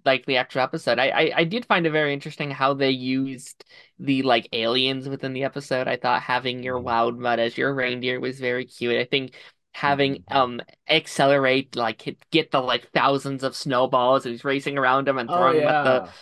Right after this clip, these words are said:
Speaker 1: the giant robots. I thought that was very fun. I thought that, <laughs> I thought Stinkfly was very silly, and, you know, like, he's a-, also your reindeer. Also, I was ve-, I think it, like, it's very funny that it implied that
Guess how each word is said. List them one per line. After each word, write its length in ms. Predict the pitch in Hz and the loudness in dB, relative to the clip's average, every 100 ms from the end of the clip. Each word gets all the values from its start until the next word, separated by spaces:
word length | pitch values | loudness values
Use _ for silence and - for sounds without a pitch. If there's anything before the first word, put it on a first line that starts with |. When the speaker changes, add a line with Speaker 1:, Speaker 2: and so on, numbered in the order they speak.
| - - | -6 0
Speaker 1:
the 80 | |
giant 340 | 175 175 170 180 | 4 6 4 6
robots. 440 | 165 156 151 151 160 | 6 6 6 6 4
I 100 | 160 | 2
thought 180 | 156 | 2
that 100 | 135 | 4
was 160 | 135 143 | 2 0
very 220 | 139 139 | -4 -6
fun. 260 | 139 139 135 | -2 -2 -2
I 80 | 131 | 0
thought 320 | 147 135 - - _ _ | 4 2 2 -10 _ _
that, 220 | 165 160 - | 2 2 -2
<laughs> 60 | - | -2
I 80 | 180 | 2
thought 240 | - 240 | 2 2
Stinkfly 580 | - - 196 - 196 190 | -2 -10 -10 -2 0 2
was 120 | 151 | 0
very 220 | 156 151 | 0 -2
silly, 440 | 143 139 135 139 147 | -4 -2 0 0 -2
and, 280 | 135 - | -8 -10
you 140 | 147 143 | -4 0
know, 100 | 135 | 2
like, 140 | 139 | 2
he's 300 | - 151 139 | 2 -2 -2
a-, 160 | - 107 | -4 0
also 320 | 131 147 156 | 2 2 2
your 160 | 143 147 | 0 0
reindeer. 460 | 143 147 143 156 - - - | 0 0 0 0 -2 -12 2
Also, 180 | 285 277 | 4 6
I 20 | |
was 160 | 208 160 | 4 2
ve-, 100 | 165 | 0
I 140 | 170 | 0
think 220 | 180 262 247 | -2 -2 -2
it, 200 | - - | -2 -4
like, 160 | 190 | -4
it's 120 | 185 | 0
very 160 | 190 190 | 0 0
funny 220 | 180 170 | 0 0
that 200 | 160 - | 0 0
it 160 | 147 - | -2 -4
implied 800 | 139 - 139 131 135 139 139 - _ _ _ _ - | -8 -4 4 6 6 4 0 -10 _ _ _ _ -16
that 800 | 135 139 131 131 - - - | -2 4 4 2 -2 -16 -18